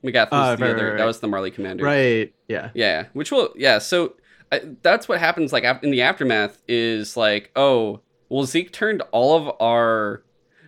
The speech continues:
Speaker 1: like, Zeke still fucked up the Eldians. He, he, he screws them over, turns all of them into the Titans with his yell 'cause they drank that fucking bone wine. And,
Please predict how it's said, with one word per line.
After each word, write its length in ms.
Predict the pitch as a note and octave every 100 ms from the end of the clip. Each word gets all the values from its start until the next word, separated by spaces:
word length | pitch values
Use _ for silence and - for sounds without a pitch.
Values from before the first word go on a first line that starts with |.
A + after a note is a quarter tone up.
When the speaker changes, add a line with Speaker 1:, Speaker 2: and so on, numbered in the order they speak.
| -
Speaker 1:
like, 200 | - C#3+
Zeke 300 | - - G3
still 240 | - - F3
fucked 380 | - E3+ D3+ D3
up 100 | -
the 120 | A#2+
Eldians. 400 | A2 F2+ - -
He, 140 | B2+
he, 500 | - C3+ C3 A#2 D#2+
he 120 | B2 C#3+
screws 340 | - F3+ F3+
them 100 | D3+
over, 180 | C3 B2+
turns 240 | - C#3+
all 220 | - A#2+ D3+
of 60 |
them 100 | D#3+
into 140 | C#3 B2
the 60 |
Titans 440 | A#2 B2 A2+ A2 G#2+
with 120 | A2
his 180 | A2 G#2
yell 220 | A#2 G#2+
'cause 160 | G2+ G#2
they 140 | A2
drank 300 | G#2 A#2 G#2+
that 220 | A2+ -
fucking 520 | - G#2 A2+ G#2+ G#2 G#2
bone 320 | G#2+ G#2+ G#2+
wine. 420 | F2 D#2+ E2+ - _ _ _ _ -
And, 680 | G#2+ G#2+ G#2+ G#2 G2+ F#2+